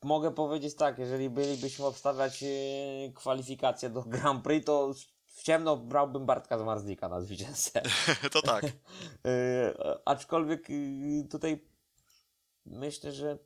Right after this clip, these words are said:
Speaker 1: mm, Maciek Janowski, który też poprzednią rundę w Teterowie wygrał, y,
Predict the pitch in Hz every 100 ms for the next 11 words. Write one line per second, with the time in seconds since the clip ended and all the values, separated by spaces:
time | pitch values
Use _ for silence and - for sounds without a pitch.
0 | - 135 127 127 127 131 131 _ _ _
1 | - - _ _ _ _ _ _ _ -
2 | 123 147 151 123 - 107 107 104 - 98
3 | - 101 120 - - - 117 107 113 113
4 | 117 117 - 113 120 117 110 120 113 120
5 | 120 127 135 101 127 131 127 123 127 117
6 | 107